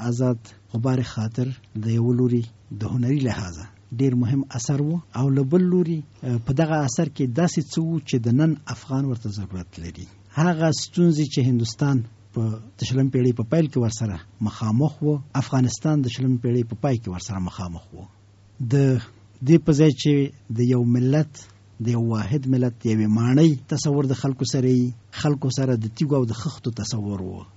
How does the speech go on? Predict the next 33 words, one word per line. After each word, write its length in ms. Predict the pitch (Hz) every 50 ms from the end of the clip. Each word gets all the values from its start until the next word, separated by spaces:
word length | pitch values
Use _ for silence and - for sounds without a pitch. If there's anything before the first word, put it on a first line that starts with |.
| - _ _ -
د 80 | - 123 135 -
خورو 260 | - 139 135 147 151 143
ورو 200 | 139 139 135 131
ټوټو 400 | 120 - 135 123 156 156 151 - -
تصور 380 | 110 - 117 104 98 95 92 92
و. 160 | 87 85 90 - - - - - - - -
د 260 | 143 135 127 123 113 131 123
دې 100 | 139 170 160 -
په 60 | 160
ځای 160 | 139 151 156 135
چې 100 | - 135
د 80 | 131 120 -
پرمختګ 520 | 131 120 120 120 117 - - - 160 156 135 110 - - - - 165 123 -
تصور 320 | 156 147 - 156 151 147
د 120 | 135 135 123 -
خلکو 220 | 156 143 131 143 - -
سره 160 | 143 135 139
یي، 180 | 135 135 135 135 135 131 - - -
د 300 | 123 110 113 113 113 110 - - - -
آزاد 440 | - 110 117 123 120 147 147 139 -
فکر 320 | - - 160 - 175 143 131
تصور 280 | 143 120 151 151 147 135
د 100 | 131 117
خلکو 180 | 135 131 135 123
سره 180 | - 139 127
یي، 180 | 127 131 123 123 - - - - - -
خلکو 260 | - 156 156 143 -
سره 320 | 120 - 147 139 135 123 113 - - - - _ - -
د 120 | 127 123 - 117
تهاجر 400 | 107 139 135 120 151 151 127 -
تصور 320 | 113 - 113 104 101 101 95
و، 120 | 92 87 85 - - - - - - - -
د 180 | 113 104 101